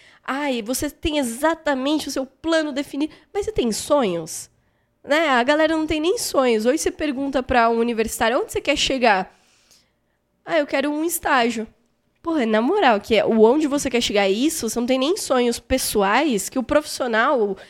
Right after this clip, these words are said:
é, a vida profissional é o meio pra você alcançar seus sonhos pessoais. Então, assim, o arroz com feijão aqui, o básico é, estude a empresa. A partir do momento que você tá num processo seletivo,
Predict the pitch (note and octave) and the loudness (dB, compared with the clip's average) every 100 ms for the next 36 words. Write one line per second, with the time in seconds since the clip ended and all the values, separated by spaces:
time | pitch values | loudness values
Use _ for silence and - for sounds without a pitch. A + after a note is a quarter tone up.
0 | - - G3+ G3 A3+ G#3+ D4+ D#4 B3+ - | -18 0 4 4 2 2 -2 0 -4 -2
1 | - A3 C4+ - A#3+ A#3 A3+ A3 D#4 F#4+ | 0 2 2 4 4 4 2 2 4 4
2 | D#4+ B3+ C4+ C4 C4 B3+ A#3 F4 F#4 D#4 | 2 0 0 -2 0 0 2 0 0 -4
3 | D4+ D4 - D#4+ - E4+ C#4+ A#3 - _ | -6 -6 -6 -10 -6 -2 0 0 -6 _
4 | - - - B3 D4+ E4 C#4 A3+ A#3 B3+ | -20 -16 -4 0 2 2 2 4 4 2
5 | C4+ C#4+ C4+ C#4 C#4+ C#4+ A#3+ B3 C#4 C#4+ | 0 -4 -4 -2 0 0 2 2 2 4
6 | G#3 - - _ _ - B3+ - E4+ D4+ | 2 0 -16 _ _ -6 -4 2 4 4
7 | D#4+ D#4 - C4+ A#3 F3+ E3 - _ _ | 2 0 4 4 4 0 -6 -12 _ _
8 | _ _ - C4 D4 E4 D#4 D#4+ D4+ D#4 | _ _ -2 2 2 2 2 2 0 0
9 | D4 C#4+ C#4+ C#4 C#4 C#4 C4+ C#4 B3+ - | 0 0 0 -2 -2 0 -2 -2 -4 -2
10 | B3+ | -4